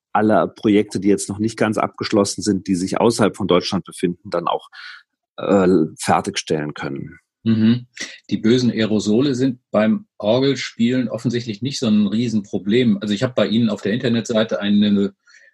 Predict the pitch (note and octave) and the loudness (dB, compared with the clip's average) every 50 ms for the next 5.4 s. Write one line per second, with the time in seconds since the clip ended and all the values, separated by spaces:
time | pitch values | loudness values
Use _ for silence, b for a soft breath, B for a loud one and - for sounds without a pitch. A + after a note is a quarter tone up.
0 | b b - G2 G2 A2+ C#3 C#3 B2 A#2 A#2+ - - G#2+ - A#2+ A#2 G#2+ - G#2+ | b b -8 -4 -2 0 0 0 0 0 -2 -2 -4 -2 0 2 2 2 2 0
1 | G2+ G2 B2 C3 C3 A#2+ A2 A2+ G#2+ - G#2+ F#2 G2+ A#2+ C3+ B2 F#2+ F#2+ F#2 F#2 | 0 2 2 0 2 2 2 2 2 0 0 2 2 2 2 2 2 2 0 0
2 | F#2 F2 F2+ F#2 - - A#2+ B2 A#2+ A#2+ - A2+ G#2+ - - G#2+ - - - G#2+ | 0 -2 -4 -4 -4 -4 -2 -2 -2 -2 -2 -4 -2 -2 -2 -4 -4 -4 -4 -2
3 | A2+ A#2 A2+ - - - - - _ _ _ b b b b b b - - G#2+ | -2 -2 -2 -4 -6 -8 -12 -16 _ _ _ b b b b b b 0 2 4
4 | A2 A2 A2 A2 G#2+ G#2 - - _ _ - B2 A#2 B2 A#2+ A2+ A2 A2 A2 A#2+ | 4 4 4 4 2 2 -2 -8 _ _ -8 -2 2 2 4 4 2 0 0 0
5 | D3 C3+ B2+ C3+ C#3+ E3+ - | 0 0 0 0 -2 -2 -6